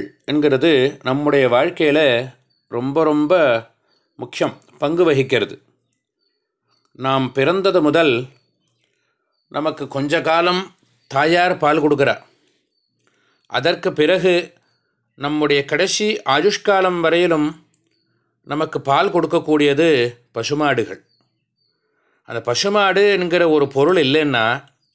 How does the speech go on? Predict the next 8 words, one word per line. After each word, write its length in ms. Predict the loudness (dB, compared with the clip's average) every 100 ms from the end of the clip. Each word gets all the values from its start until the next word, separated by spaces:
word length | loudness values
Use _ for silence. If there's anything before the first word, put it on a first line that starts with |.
| _
ரொம்ப 360 | -10 -8 -6 -4
கஷ்டம், 400 | -4 -6 -8 -8 _ _ _ _ _ _ _ _ _ -12
ஒண்ணும் 320 | -6 -2 0
வேண்டாம். 300 | 0 -2 -6 _ _ _ _
இப்ப 220 | _ -8 -6
பசுமாடுகள் 600 | -2 0 2 2 2 2
எல்லாம் 280 | 2 0 -2
தீர்மானிச்சு, 680 | -2 0 0 0 0 0